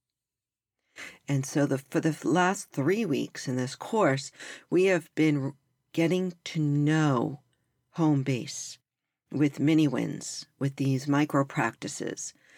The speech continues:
with these things that we can do every single day. And I talk about it a lot.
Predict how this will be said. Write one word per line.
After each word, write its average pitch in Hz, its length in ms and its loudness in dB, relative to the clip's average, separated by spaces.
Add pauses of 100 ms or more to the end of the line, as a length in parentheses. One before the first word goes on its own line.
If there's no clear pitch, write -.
(240)
with 151 140 0
these 139 240 0
things 170 240 2
that 165 120 -2
we 156 80 2
can 151 180 0
do 131 220 2
every 143 260 4
single 143 380 2
day. 139 440 2
And 131 80 0
I 135 80 2
talk 147 320 -4
about 131 280 -4
it 123 140 -6
a 120 60 -2
lot. 147 440 0